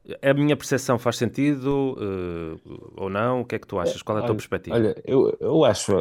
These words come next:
Speaker 2: analisando e ouvindo o que estás a dizer, eu acho que faz algum sentido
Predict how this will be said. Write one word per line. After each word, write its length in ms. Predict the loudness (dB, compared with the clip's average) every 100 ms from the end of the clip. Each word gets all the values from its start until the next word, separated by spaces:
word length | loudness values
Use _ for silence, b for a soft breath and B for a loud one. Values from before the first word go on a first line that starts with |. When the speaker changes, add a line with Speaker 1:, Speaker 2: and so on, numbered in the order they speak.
| 0
Speaker 2:
analisando 720 | 0 2 2 0 0 0 4
e 80 | 2
ouvindo 300 | 2 -4 -6
o 40 |
que 80 | -8
estás 240 | -6 -4 0
a 60 |
dizer, 260 | 0 2 4
eu 40 | 2
acho 160 | 0
que 60 | 0
faz 200 | 2 2
algum 240 | 0 0
sentido 760 | -2 0 0 0 0 0 -2 -6